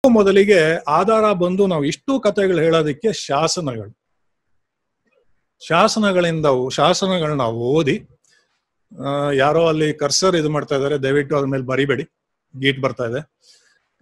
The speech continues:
ಆಮ್, ಶಾಸನಗಳು ಎಂದರೆ ಏನು ಅಂತ ಅರ್ಥ ಮಾಡ್ಕೊಳ್ಳೋಣ ಒಂದು ಚೂರು.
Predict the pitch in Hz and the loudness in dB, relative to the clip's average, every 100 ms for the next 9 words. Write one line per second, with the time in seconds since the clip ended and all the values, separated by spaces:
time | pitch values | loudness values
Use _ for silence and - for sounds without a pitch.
0 | 131 127 123 127 123 123 - _ _ _ | -6 -2 0 -2 -4 -10 -14 _ _ _
1 | - - 156 196 240 202 185 185 175 156 | -12 0 4 4 4 2 4 4 4 2
2 | 147 139 131 135 127 120 143 196 _ _ | 2 2 2 2 -2 -4 -8 -10 _ _
3 | _ _ _ _ - 165 185 170 143 143 | _ _ _ _ -4 2 2 2 0 0
4 | 139 151 156 180 - 147 131 | -2 -2 0 -2 0 -2 -2